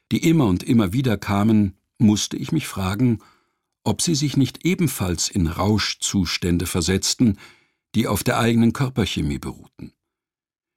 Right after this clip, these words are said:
Ihre wiederholten kathartischen Dramen,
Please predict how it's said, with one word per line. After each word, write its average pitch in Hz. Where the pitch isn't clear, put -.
Ihre 101
wiederholten 110
kathartischen 101
Dramen, 98